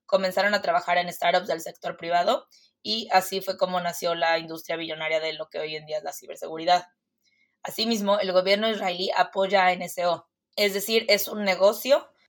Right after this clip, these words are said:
que opera completamente bajo la supervisión del gobierno israelí. El Ministerio de Defensa israelí aprueba las licencias de venta de Pegasus a gobiernos extranjeros, ya que está categorizada como tecnología de defensa.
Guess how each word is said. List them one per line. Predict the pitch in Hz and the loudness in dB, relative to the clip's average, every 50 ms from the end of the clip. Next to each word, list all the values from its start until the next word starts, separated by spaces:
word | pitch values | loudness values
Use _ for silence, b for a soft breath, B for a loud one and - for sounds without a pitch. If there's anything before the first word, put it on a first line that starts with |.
| _ | _
que | - 202 196 | 4 6 6
opera | 190 - - 202 202 220 208 | 6 8 8 8 8 8 6
completamente | - 190 185 180 190 196 202 196 - 220 208 202 202 196 190 196 208 208 214 - - - | 2 -2 -6 -2 4 4 4 4 4 0 0 0 -2 -4 -4 0 0 0 0 0 -4 -12
bajo | _ 190 185 180 180 - 185 | _ 2 2 2 4 2 2
la | 175 175 175 | 2 2 -2
supervisión | - - 175 - - 175 175 165 175 175 - - 185 196 226 262 262 | -2 -6 -10 -4 -4 -4 -4 -4 -8 -10 -6 0 2 2 2 2 -2
del | 220 180 170 | -4 -2 -2
gobierno | 170 165 170 170 170 170 | -2 -2 -2 -4 -4 -4
israelí. | 170 165 160 156 160 165 202 277 - - _ _ _ _ | -6 -6 -6 -6 -2 -2 -2 -2 -4 -8 _ _ _ _
El | - 196 190 180 | -6 -4 -4 -4
Ministerio | 165 165 - - - 185 185 185 | -8 -10 -10 -4 -2 0 0 2
de | 170 156 | 0 0
Defensa | 160 170 - - 208 254 277 - 269 | -4 -4 -2 0 -2 0 0 0 -2
israelí | 220 196 190 185 175 180 | 0 2 2 2 4 4
aprueba | 175 170 - - 170 165 170 | 2 2 2 -2 0 0 0
las | 160 160 151 | 0 -2 -6
licencias | - - - 165 165 160 180 170 - | -6 -10 -12 -12 -6 -6 -6 -4 -4
de | 170 160 | -4 -6
venta | 160 160 160 - 180 160 | -6 -8 -6 -4 -4 -4
de | 160 160 | -4 -6
Pegasus | - 160 156 160 165 - - | -6 -4 -4 -4 -4 -2 -4
a | 165 | -4
gobiernos | 156 156 151 160 160 165 - 160 | -4 -2 -6 -6 -8 -8 -12 -12
extranjeros, | - - - 156 156 - - 185 - - 254 220 | -14 -12 -12 -14 -10 -4 -4 0 0 0 0 2
ya | 196 180 180 | 2 0 0
que | - | -2
está | - - - - | -10 -12 -10 -6
categorizada | - 165 - - 165 160 160 156 156 - 175 170 165 165 160 - | -6 -6 -6 -6 -8 -8 -8 -8 -8 -4 -2 0 0 0 -2 -4
como | - 160 165 156 | -10 -10 -10 -8
tecnología | - 160 151 156 151 147 151 - - 170 156 | -10 -10 -10 -10 -10 -12 -12 -10 -6 -4 -4
de | 151 | -4
defensa. | 156 - 185 185 196 190 220 208 240 - | -4 -2 -2 -2 0 2 0 0 0 0